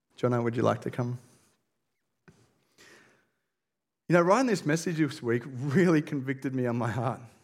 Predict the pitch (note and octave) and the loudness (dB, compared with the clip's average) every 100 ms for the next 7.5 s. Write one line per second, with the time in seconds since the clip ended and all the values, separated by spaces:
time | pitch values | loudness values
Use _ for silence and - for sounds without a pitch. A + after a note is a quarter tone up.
0 | _ _ _ _ _ _ _ _ - G3 | _ _ _ _ _ _ _ _ 0 0
1 | B3 G#3+ E3 E3+ E3+ C#3 D3 - - - | 2 2 2 2 2 4 2 0 -10 -6
2 | F3 G3 G3 E3 D#3+ D3+ D#3 C#3 C3+ C#3+ | -4 -4 -2 0 0 -2 0 2 2 2
3 | B2+ B2+ - A#2 G#2+ G2+ G2 - _ _ | 0 -2 -2 -4 -4 -10 -14 -18 _ _
4 | _ _ _ - D#3+ F#3+ F#3+ F3 F3+ E3+ | _ _ _ -2 2 2 2 0 -2 2
5 | D3+ D3 - E3 E3 D#3 C#3+ C3 B2+ D3 | 2 2 -2 0 0 4 4 4 2 2
6 | E3+ D#3 C3+ D3 E3 D#3 D3 C#3 C3 A#2 | 4 4 4 2 0 -4 -4 -4 -4 -2
7 | A#2 A2+ - G#2+ | -4 -4 -6 -6